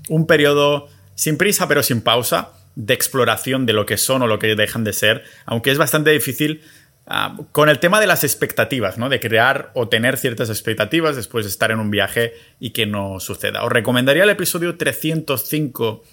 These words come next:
de este maravilloso podcast en el que entro en un episodio en solitario sobre varios estudios y cosas que he investigado sobre los psicodélicos, la droga de Dios, ¿no? No sabemos si son unas drogas alucinógenas o al fin y al cabo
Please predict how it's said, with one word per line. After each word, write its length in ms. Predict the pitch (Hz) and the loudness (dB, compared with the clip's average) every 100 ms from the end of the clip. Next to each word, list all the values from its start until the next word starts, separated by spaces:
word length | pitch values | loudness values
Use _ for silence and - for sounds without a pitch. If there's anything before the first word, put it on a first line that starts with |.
| _ - | _ -6
de 160 | 110 | 0
este 380 | 160 - 143 135 | 0 0 -2 -2
maravilloso 680 | - 135 131 131 135 160 151 | -6 0 2 4 2 -2 -2
podcast 380 | 147 151 - 107 | -4 -4 -2 -2
en 80 | 107 | -2
el 140 | 104 | -4
que 320 | - 110 104 - - _ _ - | -2 -2 -2 -12 -20 _ _ -2
entro 640 | 160 165 - 123 120 - - | 0 0 2 2 0 -6 -8
en 120 | 113 | -4
un 120 | 117 | -4
episodio 320 | 113 110 113 | -4 -6 -4
en 80 | 107 | -4
solitario 640 | - 123 107 104 107 117 - - - _ | -2 -2 0 0 0 -2 -4 -20 -20 _
sobre 240 | - 113 | -2 2
varios 300 | 120 139 135 | 4 2 0
estudios 800 | 123 - 147 123 127 127 127 113 | -2 -2 -2 -2 0 0 0 -2
y 180 | 110 104 | -4 -4
cosas 340 | 131 120 131 | -4 -4 -2
que 80 | 123 | 0
he 20 | |
investigado 520 | 120 113 - 107 113 | 2 0 2 2 2
sobre 320 | 107 113 107 104 | 0 -2 0 0
los 160 | 101 | 0
psicodélicos, 760 | - 101 98 95 90 - - - | -4 -2 -2 -4 -8 -10 -12 -4
la 160 | 113 | -2
droga 280 | 110 120 113 | 0 2 2
de 80 | 101 | 2
Dios, 280 | 104 92 - | 0 -4 -6
¿no? 200 | 101 - - - _ _ | -8 -10 -20 -20 _ _
No 140 | 120 | -6
sabemos 280 | 113 123 123 | 0 2 2
si 80 | 120 | -2
son 200 | 131 123 | -2 0
unas 460 | 120 117 - - _ - _ | 2 0 0 -6 _ -20 _
drogas 500 | - 113 147 151 151 139 | -8 2 4 6 4 4
alucinógenas 800 | 143 139 127 120 - 147 180 | 2 2 0 0 0 -2 -2
o 60 | 123 | -2
al 80 | 104 | -2
fin 160 | - | 0
y 40 | 120 | 0
al 120 | 117 | 0
cabo 420 | 113 107 127 - | 0 0 0 -4